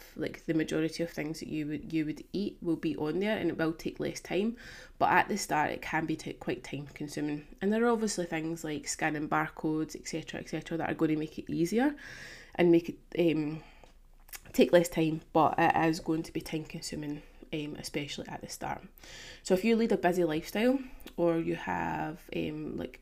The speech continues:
family, you don't have that much time, then,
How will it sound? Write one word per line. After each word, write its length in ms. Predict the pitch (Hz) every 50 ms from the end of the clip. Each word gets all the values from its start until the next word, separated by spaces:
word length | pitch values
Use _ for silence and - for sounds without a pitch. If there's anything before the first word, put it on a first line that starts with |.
| - -
family, 640 | - - - 156 151 160 165 170 170 175 175 180 180 - - - - - - -
you 100 | - 170
don't 220 | - - 180 - 185
have 240 | - 165 165 170
that 140 | - 170 170
much 180 | 170 160 - -
time, 380 | - - 156 165 190 202 202
then, 260 | 190 156 156 151 160